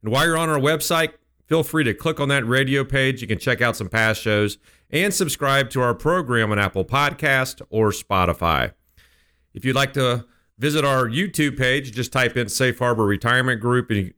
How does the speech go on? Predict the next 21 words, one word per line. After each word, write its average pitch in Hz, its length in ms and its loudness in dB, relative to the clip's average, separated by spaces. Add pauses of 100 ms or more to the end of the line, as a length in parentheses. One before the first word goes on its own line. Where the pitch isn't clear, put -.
and 104 140 0
you 107 60 0
can 107 200 0
watch 113 280 0
some 101 260 -4
videos 110 420 0
on 98 100 -2
different 101 300 -2
types 101 320 0
of 95 80 -2
financial 92 460 0
topics. 82 600 -4 (420)
And 98 100 -14
please 202 200 2
don't 165 200 -2
hesitate 151 540 0
to 123 100 -2
reach 131 280 0
out 127 260 0
to 131 160 2
us - 260 -4